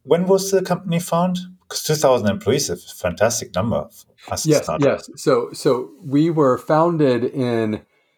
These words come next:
Speaker 2: um, two thousand fourteen and went global in, um, we started developing our, our global strategy in twenty eighteen. Um,
Speaker 1: Yeah.
Speaker 2: yeah. So
Speaker 1: That's a
Speaker 2: it,
Speaker 1: great
Speaker 2: it
Speaker 1: number for that, for that, uh,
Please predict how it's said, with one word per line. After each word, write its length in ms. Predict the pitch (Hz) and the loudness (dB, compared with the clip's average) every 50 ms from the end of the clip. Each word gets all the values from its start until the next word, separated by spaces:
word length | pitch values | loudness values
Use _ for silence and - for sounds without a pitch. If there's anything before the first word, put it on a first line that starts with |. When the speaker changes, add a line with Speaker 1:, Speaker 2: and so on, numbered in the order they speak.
| _ _ _ _ _ _ _ _ | _ _ _ _ _ _ _ _
Speaker 2:
um, 400 | 117 113 110 104 101 98 98 101 | 0 2 2 2 2 0 -2 -6
two 200 | - - - 170 160 | -6 -2 0 0 2
thousand 400 | 170 160 151 151 131 135 120 107 | 4 4 4 4 2 0 0 -2
fourteen 960 | - - - 151 147 143 - - _ - - 110 95 90 90 90 92 101 - | -8 -2 0 2 2 2 0 -4 _ -8 -4 -2 -2 0 0 -2 -2 -4 -4
and 240 | - 117 110 113 110 | -4 -4 -2 -2 0
went 280 | 120 127 127 131 - 135 | 2 2 2 0 -2 -4
global 640 | 127 123 120 131 135 139 127 113 113 101 98 101 92 | -4 0 2 4 4 4 4 2 2 2 4 2 0
in, 500 | - 113 110 110 110 104 101 98 101 - - | 0 -2 -2 0 0 -2 -2 -4 -6 -8 -8
um, 500 | 110 107 104 98 92 92 90 92 98 - - _ _ - 139 | -6 -4 -4 -4 -4 -4 -6 -8 -10 -12 -16 _ _ -4 0
we 160 | 113 110 107 | 0 0 0
started 340 | - - 123 110 107 101 98 | 2 2 2 2 2 0 -2
developing 480 | 107 95 123 131 135 135 131 135 107 98 | -2 2 4 4 4 4 2 0 0 0
our, 220 | 98 101 101 - | 0 -2 -2 0
our 120 | 104 101 98 | 0 0 0
global 460 | 98 110 113 117 123 120 110 101 95 | -2 0 2 2 4 4 2 0 0
strategy 540 | - - - 107 98 95 95 92 87 - 104 | -2 -2 0 2 2 2 2 0 -2 -4 -4
in 120 | 95 98 95 | -4 -6 -6
twenty 360 | - - - 104 95 90 90 | -6 -4 -4 -2 -2 -2 -2
eighteen. 520 | 87 87 - - - - 78 - 67 - - _ _ _ _ _ _ _ _ _ _ _ - | -2 -4 -4 -8 -12 -16 -16 -16 -18 -20 -20 _ _ _ _ _ _ _ _ _ _ _ -8
Um, 340 | 104 98 92 87 87 85 90 | -4 -2 -2 -2 -2 -4 -4
Speaker 1:
Yeah. 240 | 120 - - - - - - _ _ _ _ _ _ | -6 -6 -6 -8 -10 -12 -18 _ _ _ _ _ _
Speaker 2:
yeah. 320 | - 110 110 107 - - - - _ _ _ _ | -2 0 0 0 -2 -4 -8 -14 _ _ _ _
So 280 | - - - 110 101 98 | -6 0 2 2 4 4
Speaker 1:
That's 120 | 101 107 110 | 2 2 2
a 60 | 110 | 2
Speaker 2:
it, 40 | 110 | 4
Speaker 1:
great 140 | 110 120 107 | 4 4 4
Speaker 2:
it 40 | 107 | 4
Speaker 1:
number 340 | 107 104 95 90 98 87 87 | 2 0 0 -2 -4 -4 -6
for 200 | - - - 107 95 | -8 -8 -6 -4 -2
that, 240 | 98 95 92 - - | 0 -2 -2 -4 -10
for 240 | - - - 113 107 | -12 -2 0 2 4
that, 380 | 107 117 135 120 - - - _ - | 4 4 2 0 -4 -12 -16 _ -2
uh, 300 | - 117 113 110 107 107 | 0 2 4 4 2 0